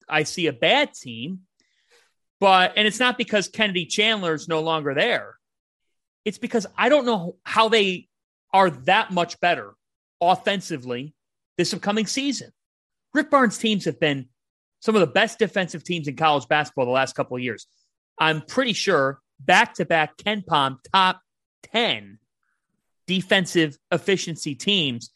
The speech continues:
in the past couple of seasons, and they have finished in the top ten to fifteen in three of the last four years. Defense isn't a question with Tennessee basketball. There are two questions.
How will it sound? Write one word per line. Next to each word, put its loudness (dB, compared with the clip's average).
in 0
the 0
past 0
couple 0
of -2
seasons, -8
and 2
they 8
have 2
finished 0
in -10
the -4
top 0
ten -4
to -4
fifteen -6
in -4
three 2
of 6
the 0
last 0
four 2
years. -2
Defense 0
isn't -6
a -4
question -2
with -6
Tennessee -2
basketball. -2
There 8
are 8
two 0
questions. -2